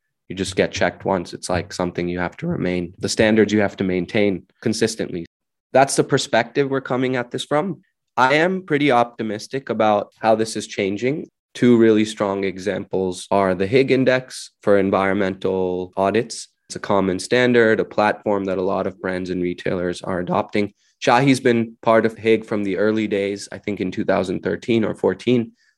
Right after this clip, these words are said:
during their early pilots. And now a lot of our factories undergo Higg assessments, which qualify for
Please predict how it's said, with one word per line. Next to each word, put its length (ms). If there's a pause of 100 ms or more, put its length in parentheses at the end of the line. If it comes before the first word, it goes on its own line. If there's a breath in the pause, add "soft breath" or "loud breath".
(120)
during 220
their 120
early 260
pilots. 680
And 160
now 440
a 60
lot 260
of 100
our 120
factories 840 (140)
undergo 480
Higg 260
assessments, 800 (420)
which 320
qualify 600
for 600